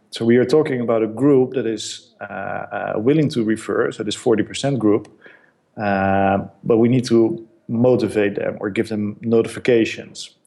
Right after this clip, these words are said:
Um, and that's where the reward systems, uh, uh, kick in. So a lot of companies, uh, hand out monetary rewards for a successful referral. Uh, some, uh, uh, use competitions. Um,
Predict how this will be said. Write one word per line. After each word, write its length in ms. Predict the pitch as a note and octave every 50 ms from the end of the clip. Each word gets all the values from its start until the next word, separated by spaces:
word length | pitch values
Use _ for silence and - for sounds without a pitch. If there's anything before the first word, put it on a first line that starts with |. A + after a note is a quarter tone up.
| _ A#2
Um, 920 | A2 G2+ G2 G2 G2 F#2+ F#2+ F#2+ F#2+ G2 G2 F#2+ - G#2 G2+ G#2 - - -
and 100 | B2 A2
that's 140 | A#2+ A#2+ B2
where 140 | C3 B2+ A2+
the 80 | A2
reward 420 | G#2+ A2 A2+ A#2 A2+ A#2 B2+ C#3 C3+
systems, 560 | - C#3+ C3 - D#3+ D3 C3 - - - -
uh, 260 | - A#2 A2+ A2+ A2+ - _ -
uh, 140 | A2 G#2+ G2+ -
kick 200 | - A#2+ - C3+
in. 260 | D#3+ F#3+ G#3 - - _ _ _ _ _ _ _ _ _ _ _ _ _ _ _ _ _ _ - - - - - - _ _ _ _
So 140 | - A#2+ A#2
a 40 |
lot 80 | A#2+ C3+
of 120 | C3+ -
companies, 520 | - C3 A2+ - A2+ A#2 A2+ A2 - - - -
uh, 300 | G#2+ G2+ G2+ G2 G2+ G#2 - G#2
hand 160 | A#2 A#2+ A#2
out 160 | G#2+ G#2 G2
monetary 680 | G#2+ A2+ A2+ A2+ A#2 A#2+ B2 A#2+ - - A#2+ A2 G#2+ G#2+
rewards 480 | G2+ G#2+ A2 A2 A2+ A#2+ A#2+ A2+ A2 -
for 220 | - - A2 G2+
a 40 | -
successful 480 | - - - - - G#2 - - A2+
referral. 680 | A2 G#2+ G#2+ G#2 - D3 D3+ D#3 D#3+ E3 F3+ F#3 - - _ _ _ -
Uh, 600 | A2+ - G#2 G#2 A2 G#2 G2+ G2+ G#2 G#2+ - A2+
some, 380 | - - A#2+ A2+ A2 A2+ A2+ - _ -
uh, 40 | A2+
uh, 560 | G#2+ - - G2+ G#2 - - G#2 G2 G#2 G#2 G#2+
use 220 | A2+ A#2 A#2 -
competitions. 960 | - - A#2 G#2+ G#2+ - - C#3 C3+ - - D3+ D#3 F3+ F#3 - - - _ _ _ _ _ _ _ _ _ _ _ _ _ _ _ -
Um, 960 | A#2 A2 G#2 G#2 G2+ G#2 G#2 G2+ G2+ G2+ G2+ G2+ G2 G2+ G#2 G2+ G2+ G#2 -